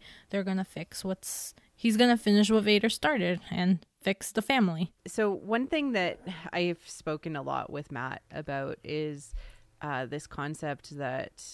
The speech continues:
Speaker 2: Anakin left work undone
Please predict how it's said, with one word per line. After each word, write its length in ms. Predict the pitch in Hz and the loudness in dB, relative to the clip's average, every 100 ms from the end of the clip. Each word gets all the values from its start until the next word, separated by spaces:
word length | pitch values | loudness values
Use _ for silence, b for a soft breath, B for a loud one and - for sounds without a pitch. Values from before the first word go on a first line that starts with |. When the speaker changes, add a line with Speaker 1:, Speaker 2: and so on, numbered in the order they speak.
| - _ _ _ - | -20 _ _ _ -4
Speaker 2:
Anakin 560 | 151 156 - 156 143 139 | -4 -4 -6 -8 -8 -6
left 600 | 117 135 - _ - - - | -4 -4 -6 _ -20 -20 -16
work 440 | 156 151 - - - _ 156 | -10 -10 -10 -16 -20 _ -14
undone 720 | 143 143 139 - - - | -12 -12 -10 -10 -12 -14